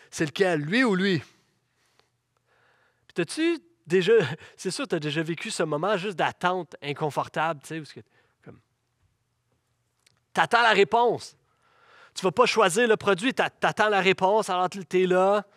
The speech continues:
t'attends, puis là, tu checkes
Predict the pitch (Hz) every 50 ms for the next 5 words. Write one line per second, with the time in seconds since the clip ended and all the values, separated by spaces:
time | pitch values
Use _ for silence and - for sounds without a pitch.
0 | _ _ _ - - _ _ _ _ _ _ _ _ - 147 143 - - 196 196
1 | 190 185 185 180 180 196 185 156 - _ _ _ _ _ _ _ _ _ _ _
2 | _ _ - 165 165 - - - _ - - 190 185 180 185 190 180 - - -
3 | _